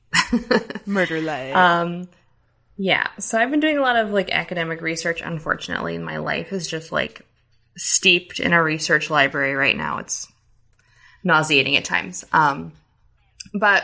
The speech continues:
Speaker 1: we got into a conversation about, like, oral histories and how you cite an oral history and how you discuss oral histories. And it made me think of this book that I had read, um, which was called The Great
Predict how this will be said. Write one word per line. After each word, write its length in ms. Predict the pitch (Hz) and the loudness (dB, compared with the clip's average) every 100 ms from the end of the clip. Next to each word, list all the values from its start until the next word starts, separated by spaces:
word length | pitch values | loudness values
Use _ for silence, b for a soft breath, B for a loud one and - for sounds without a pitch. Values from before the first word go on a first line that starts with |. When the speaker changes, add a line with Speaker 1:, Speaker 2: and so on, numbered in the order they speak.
| - 190 | 0 0
Speaker 1:
we 180 | 202 196 | 2 4
got 140 | 185 | 2
into 120 | 220 | 2
a 40 | 220 | 0
conversation 500 | 202 196 185 175 165 | -2 -4 -4 -4 -4
about, 120 | - | -2
like, 220 | 165 - | -4 0
oral 220 | 170 165 | 4 4
histories 680 | 156 165 - 175 165 160 160 | 2 -4 -2 0 2 0 -4
and 140 | 160 | -8
how 240 | 151 156 156 | 0 2 2
you 200 | 151 147 | 0 0
cite 400 | - 170 151 - | 2 4 2 0
an 100 | - | -6
oral 240 | 170 160 | -6 -6
history 640 | 156 160 - 151 147 143 - | -6 -8 -6 -8 -8 -8 -10
and 180 | - | -12
how 80 | 156 | -16
you 140 | - 170 | -16 -10
discuss 500 | 175 - - 156 156 | -4 -4 0 0 0
oral 180 | 156 156 | -4 -4
histories. 580 | 156 - 160 156 165 - b b b b b b | -6 -4 -2 -2 -6 -16 b b b b b b
And 500 | 208 185 170 170 170 - _ _ - | 4 6 6 2 -6 -16 _ _ 0
it 180 | 202 - | 0 2
made 220 | 196 208 | -2 -2
me 100 | 233 | -4
think 260 | 208 165 156 | -4 -6 -2
of 400 | 151 151 147 151 - | -2 -2 -6 -12 -14
this 220 | 147 - | -12 -4
book 300 | 269 320 - | 2 2 2
that 160 | 196 175 | 2 4
I 100 | 165 | 4
had 220 | 160 156 | 0 -4
read, 500 | 151 139 135 151 180 - | 2 2 2 -6 -16 -12
um, 560 | 160 143 - - 180 175 _ - _ - - _ _ _ _ - | -8 -6 -8 -12 -14 -16 _ -20 _ -20 -20 _ _ _ _ -4
which 440 | 190 175 165 - - | 4 4 4 -2 -6
was 540 | 185 165 160 160 - - _ - | 0 2 0 -4 -8 -10 _ -6
called 320 | - 175 170 | 4 4 6
The 120 | 175 | 2
Great 460 | 165 - 170 185 | 2 -2 0 0